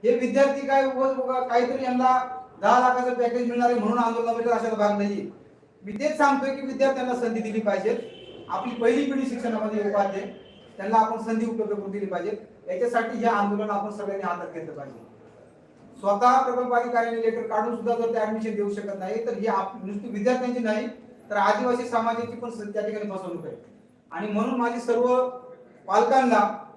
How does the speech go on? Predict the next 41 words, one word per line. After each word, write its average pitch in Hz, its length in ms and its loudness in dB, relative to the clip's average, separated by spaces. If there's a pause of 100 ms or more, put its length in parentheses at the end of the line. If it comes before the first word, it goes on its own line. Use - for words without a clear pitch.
(120)
सर्व 233 200 4
लोकप्रतिनिधींना 240 840 2 (340)
आणि 196 220 -8
जे 240 160 4
जे 285 120 0
कोणी 285 160 -2
विद्यार्थी 254 420 2
आहेत, 214 200 4
त्या 233 100 -4
सगळ्या 233 240 0
विद्यार्थ्यांना 226 420 -2
माझी 208 200 -2
विनंती 190 340 -6
आहे 226 80 -2 (340)
की 202 160 -6
या 226 80 4
विद्यार्थ्यांच्या 226 640 0
आंदोलनासाठी, 196 760 -4
या 208 100 0
विद्यार्थ्यांच्या 202 460 -6
पाठिंब्यासाठी 185 800 -8 (360)
आपण 240 340 4 (1040)
उद्याचा 277 400 4
दिवस 269 240 6
सोडला 247 260 2
तर 262 120 0
परवापासून 254 560 4
मात्र 233 240 0
सगळ्या 233 360 0
जणांनी 220 400 -2
या 214 60 -2
ठिकाणी 185 240 -4
आलं 151 160 -6
पाहिजे, 147 320 -10 (460)
एवढं 220 260 4
मी 226 80 2
या 226 60 4
ठिकाणी 208 240 -2
सांगतो 202 300 -4
आणि 190 160 -6
थांबतो. 170 280 -10